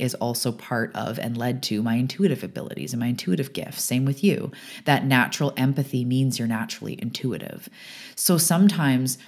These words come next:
we have to remember the perspective of source, and we have to zone or zoom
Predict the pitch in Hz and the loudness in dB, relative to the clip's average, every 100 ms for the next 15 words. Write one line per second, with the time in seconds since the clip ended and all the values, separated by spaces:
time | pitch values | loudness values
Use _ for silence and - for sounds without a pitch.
0 | - _ _ _ _ - 147 139 135 - | -20 _ _ _ _ 0 4 4 2 -2
1 | 147 - 175 147 131 123 135 147 135 92 | -4 0 0 2 2 4 6 6 4 0
2 | 131 131 131 - 131 - 131 135 - 127 | 0 -2 -2 -2 -2 0 0 0 0 -2
3 | - 120 117 - 123 110 - - - - | -2 -4 0 0 2 -2 -2 -4 -4 -4
4 | - - 147 143 143 151 135 127 135 135 | -10 -2 4 6 4 2 0 2 4 6
5 | 139 151 151 151 - - 139 127 127 165 | 6 4 4 0 -8 0 2 2 4 8
6 | 180 135 127 | 8 8 4